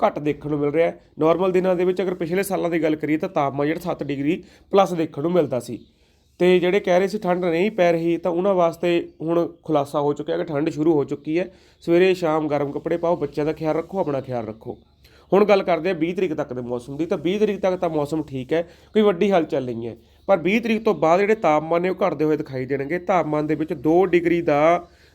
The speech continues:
ਅ, ਹੋਰ ਘਾਟਾ ਪੈਂਦਾ ਹੋਇਆ ਦਿਖਾਈ ਦੇ ਸਕਦਾ, ਮਾਈਨਸ ਹੋਰ ਡਿਗਰੀ ਹੋ ਸਕਦੇ ਨੇ, ਤੇ ਤਾਪਮਾਨ ਜਿਹੜਾ ਦਿਨ ਦਾ ਏ ਉਹ ਬਾਈ ਤੋਂ ਤੇਈ ਡਿਗਰੀ ਤੱਕ ਆ ਜਾਵੇਗਾ,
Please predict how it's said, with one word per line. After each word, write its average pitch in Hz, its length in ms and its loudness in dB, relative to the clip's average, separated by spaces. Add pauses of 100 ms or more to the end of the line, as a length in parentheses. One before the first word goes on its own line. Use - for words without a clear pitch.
ਅ, 147 40 -4
ਹੋਰ 165 380 0
ਘਾਟਾ 190 280 2
ਪੈਂਦਾ 151 300 0
ਹੋਇਆ 151 120 0
ਦਿਖਾਈ 131 280 -6
ਦੇ 135 100 -4
ਸਕਦਾ, 156 220 -2
ਮਾਈਨਸ 170 360 -2
ਹੋਰ 165 160 0
ਡਿਗਰੀ 151 220 -2
ਹੋ 135 120 -4
ਸਕਦੇ 135 360 -4
ਨੇ, 196 160 0 (520)
ਤੇ 196 260 4
ਤਾਪਮਾਨ 175 420 0
ਜਿਹੜਾ 196 140 0
ਦਿਨ 160 280 0
ਦਾ 185 120 6
ਏ 180 200 2 (300)
ਉਹ 196 80 4
ਬਾਈ 165 340 4
ਤੋਂ 196 120 2
ਤੇਈ 143 300 -2
ਡਿਗਰੀ 147 220 -2
ਤੱਕ 160 220 -4
ਆ 156 80 2
ਜਾਵੇਗਾ, 160 440 0